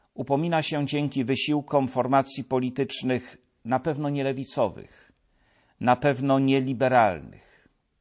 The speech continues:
O żołnierzy wyklętych upomniał się kiedyś, przed laty, bardzo dobitnie święty Jan Paweł drugi.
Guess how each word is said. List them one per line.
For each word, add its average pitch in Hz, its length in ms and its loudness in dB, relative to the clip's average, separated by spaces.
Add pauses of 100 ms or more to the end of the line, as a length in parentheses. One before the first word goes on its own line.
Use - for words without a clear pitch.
(1080)
O 123 80 0
żołnierzy 139 480 2
wyklętych 131 720 2
upomniał 127 560 0
się 117 320 -4
kiedyś, 123 460 -4
przed 104 320 -8
laty, 117 480 0 (880)
bardzo 113 360 0
dobitnie 113 540 -4
święty 117 400 -4
Jan 113 220 2
Paweł 107 300 0
drugi. 98 520 -10